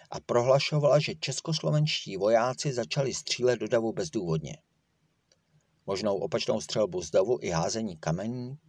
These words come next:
popřela. Také tvrdila, že nikdo z Čechoslováků nebyl usmrcen ani zraněn, což nebyla pravda. Na druhé straně československá vláda začala tvrdit, že demonstrace měly být přípravou na velké povstání,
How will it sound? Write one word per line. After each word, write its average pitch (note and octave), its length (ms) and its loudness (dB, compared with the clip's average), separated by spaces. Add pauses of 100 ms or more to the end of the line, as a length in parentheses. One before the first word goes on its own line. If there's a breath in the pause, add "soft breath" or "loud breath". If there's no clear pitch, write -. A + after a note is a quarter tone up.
popřela. - 520 -6 (1080 loud breath)
Také F3 320 6
tvrdila, D#3 420 2
že C#3+ 120 0
nikdo D3+ 300 2
z - 60 -4
Čechoslováků G#2+ 800 0
nebyl A#2 260 2 (100)
usmrcen C3+ 520 -2
ani B2+ 220 -4
zraněn, A#2+ 540 0
což - 280 -6
nebyla G2+ 340 2
pravda. - 340 -2 (1400 soft breath)
Na F#2 80 -2
druhé C#3 280 4
straně D#3+ 380 2
československá A#2 840 0
vláda F#2+ 300 2
začala D3 400 2
tvrdit, A#2 580 -2 (640 loud breath)
že G#2+ 80 -4
demonstrace D#3 640 0
měly A#2+ 240 0
být D#3+ 240 -4
přípravou D3 560 6
na B2+ 140 6
velké B2 400 8
povstání, A2+ 920 2